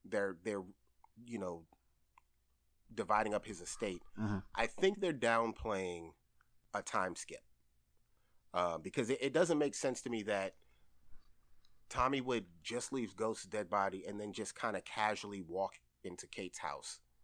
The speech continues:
Speaker 2: Yeah, and Kate had
Speaker 1: Yeah.
Speaker 2: already talked to the lawyer at that point 'cause she had
Speaker 1: Exactly.
Speaker 2: the packet for Tommy and also whatever Ghost had given her.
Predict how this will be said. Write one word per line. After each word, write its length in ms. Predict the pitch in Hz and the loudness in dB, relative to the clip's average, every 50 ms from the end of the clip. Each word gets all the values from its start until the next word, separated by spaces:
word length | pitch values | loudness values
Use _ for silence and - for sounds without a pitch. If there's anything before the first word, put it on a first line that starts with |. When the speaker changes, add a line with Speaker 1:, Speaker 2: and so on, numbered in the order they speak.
| - - - | -10 0 6
Speaker 2:
Yeah, 100 | 165 160 | 10 10
and 120 | 135 110 | 10 12
Kate 180 | - - 214 240 | 12 12 12 12
had 80 | 254 208 | 12 12
Speaker 1:
Yeah. 60 | 180 | 12
Speaker 2:
already 200 | 160 175 180 180 | 12 12 10 6
talked 300 | - - - 277 - - | 8 6 6 6 6 6
to 40 | 165 | 6
the 60 | 135 | 8
lawyer 240 | 127 123 120 117 113 | 10 10 10 8 8
at 80 | 113 | 6
that 120 | - 107 - | 4 4 4
point 160 | - 123 110 | 4 2 2
'cause 80 | 127 117 | 2 0
she 180 | - 190 196 180 | 0 2 4 6
had 420 | 175 165 160 151 143 143 - - - | 8 10 10 10 10 10 8 6 4
Speaker 1:
Exactly. 640 | 117 110 95 92 104 123 107 101 - - 87 - - | 2 2 2 2 2 4 4 4 2 0 -8 -10 -2
Speaker 2:
the 180 | 107 113 123 117 | 4 6 6 8
packet 400 | - - - 160 170 - 139 - | 8 8 8 8 10 10 8 10
for 120 | - - | 8 8
Tommy 400 | - - 165 180 175 170 151 113 | 10 12 12 12 12 10 10 10
and 200 | 123 156 156 127 | 10 10 10 10
also 320 | - 139 151 151 151 147 | 12 12 12 12 10 10
whatever 320 | 135 135 135 139 143 135 135 | 10 12 12 12 12 12 10
Ghost 260 | 131 - 151 151 - | 10 10 10 10 10
had 120 | 139 131 | 8 6
given 220 | 135 147 147 156 165 | 8 8 8 8 8
her. 260 | 196 240 196 - - | 8 8 6 4 0